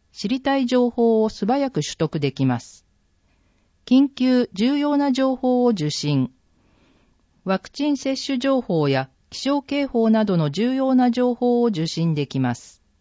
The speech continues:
自分が欲しい情報を受信。受信設定から受け取りたい情報の項目を選択すると、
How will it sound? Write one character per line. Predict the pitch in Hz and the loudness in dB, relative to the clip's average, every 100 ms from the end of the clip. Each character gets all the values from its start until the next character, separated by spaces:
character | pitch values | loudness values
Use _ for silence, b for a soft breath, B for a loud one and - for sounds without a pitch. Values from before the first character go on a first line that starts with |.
| _ _ _ _ _ _ _ _ - | _ _ _ _ _ _ _ _ -6
自 | 170 | -2
分 | 196 285 285 | 0 2 0
が | 285 | 0
欲 | - 240 | -2 -2
し | 302 302 | -2 -2
い | |
情 | 170 180 175 | 0 0 0
報 | 180 175 175 | 0 0 0
を | |
受 | 170 143 139 | -2 -4 -6
信。 | - 139 123 - _ _ _ _ _ _ _ _ 165 | -4 -2 -2 -4 _ _ _ _ _ _ _ _ -6
受 | 180 | -4
信 | 185 285 294 | -2 -2 -2
設 | - 285 269 | -2 -6 -6
定 | _ 175 143 127 - _ _ | _ 0 2 0 -6 _ _
か | - 156 | -8 -6
ら | 156 - _ - | -6 -10 _ -8
受 | 170 262 | -4 -4
け | |
取 | 285 285 | -2 -4
り | 262 | -2
た | 269 | -2
い | 262 | -2
情 | 254 254 | 0 -2
報 | 247 247 247 | -2 0 2
の | 240 | 2
項 | - 233 | 2 2
目 | 226 233 - 220 | 2 2 0 -2
を | |
選 | 220 208 214 | 0 0 0
択 | 202 - | -4 -8
す | - | -6
る | 190 | -4
と、 | 185 180 | -4 -4